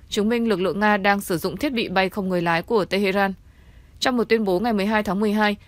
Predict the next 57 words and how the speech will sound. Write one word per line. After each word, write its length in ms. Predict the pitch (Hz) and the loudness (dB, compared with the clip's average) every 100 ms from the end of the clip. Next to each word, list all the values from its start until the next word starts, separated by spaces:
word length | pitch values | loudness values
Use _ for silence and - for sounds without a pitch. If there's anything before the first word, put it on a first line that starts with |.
| - - | -14 -4
Bộ 140 | 214 | -2
trưởng 240 | - 208 | 0 -2
Quốc 180 | 175 302 | 0 -2
phòng 160 | 269 196 | 0 0
Iran 400 | 190 214 208 202 | 2 2 2 2
Mohammad 480 | 202 202 196 233 285 | 0 2 2 0 0
Reza 480 | 208 196 190 208 | 0 0 2 2
Ashtiani 720 | 202 220 254 - 214 202 202 | 2 0 -2 0 0 2 0
khẳng 220 | 196 190 170 | 0 0 0
định 160 | 175 - - - - | 0 -2 -20 -12 -4
các 140 | 330 | 0
quan 140 | 269 | 0
chức 200 | 240 302 | -2 -4
Ukraine 480 | 233 220 220 214 208 | -4 0 0 4 4
đã 220 | 190 185 | 4 2
thất 160 | 202 302 | 2 0
bại 220 | 240 208 - - - | 2 2 -2 -20 -8
trong 200 | 254 233 | -2 2
việc 200 | 202 185 | 2 2
đưa 160 | 220 | 0
ra 200 | 208 220 | 2 0
bằng 200 | 196 190 | 0 -2
chứng 240 | 170 175 196 - - - | 0 -2 -2 -8 -20 -4
cho 140 | 262 | -2
thấy 180 | 254 196 | 0 0
Moscow 600 | 220 294 - 226 208 208 | 0 -2 0 0 2 2
sử 180 | 202 185 | 2 -2
dụng 220 | 190 165 | -2 -2
drone 240 | 185 208 202 | 0 0 0
của 180 | 180 | -2
Tehran 520 | 156 190 202 190 202 185 - - | 0 0 0 2 2 0 -12 -10
trong 220 | - 220 | -4 -2
cuộc 200 | 208 185 | 0 -2
xung 200 | - 208 | -2 0
đột 200 | 185 175 | 0 0
đang 160 | 196 190 | 0 0
diễn 160 | 185 | -2
ra 160 | 208 214 | 0 0
với 140 | 180 | 0
Kiev. 320 | 170 202 196 294 - - - - - - | -2 0 0 -2 -10 -20 -20 -20 -20 -2
Phát 140 | 302 | 0
ngôn 220 | 294 269 240 | 2 0 2
của 100 | 165 | 2
ông 200 | 214 202 | 2 2
được 140 | 180 | 0
đưa 120 | 196 | -2
ra 280 | 196 208 202 | 0 0 0
sau 240 | 202 202 | 2 0
cuộc 200 | 190 185 | 0 -2
gặp 180 | 185 175 | 0 0
giữa 220 | - 190 | 0 -2
các 220 | 226 311 311 | 0 -2 0
chuyên 200 | 233 202 | -2 0
gia 140 | 202 | 0
Iran 440 | - 208 202 196 | 2 0 0 0
và 100 | 185 | 0
Ukraine. 500 | 170 185 202 196 196 | 0 0 0 0 -2